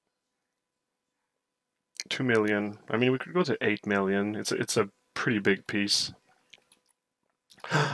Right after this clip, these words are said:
But I lose my mask. Uh,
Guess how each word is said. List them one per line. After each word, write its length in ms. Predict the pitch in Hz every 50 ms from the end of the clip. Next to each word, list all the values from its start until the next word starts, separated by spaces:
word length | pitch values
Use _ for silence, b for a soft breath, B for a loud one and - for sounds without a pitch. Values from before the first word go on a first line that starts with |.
| B B -
But 100 | 127 -
I 100 | 110 110
lose 280 | 113 127 131 127 -
my 140 | 113 95 -
mask. 600 | - 131 151 147 131 - - - - - - - B B B B B B B B B _ _ _ _ _ _ _ _ _ _ _ _ _ _ _ _ _ _ _ _ _ _ _ _ _ _ _ _ _ _ _ _ _ _ _ _ _ _ _ _ _ _ _ _ _ _ _ _ _ _ _ _ _ _ _ _ _ _ _ _ _ _ _ _ _ _ _ _ _ _ _ _ _ _ _ _ _ _ _ _ _ _ _ _ -
Uh, 500 | - - - - - - - - - -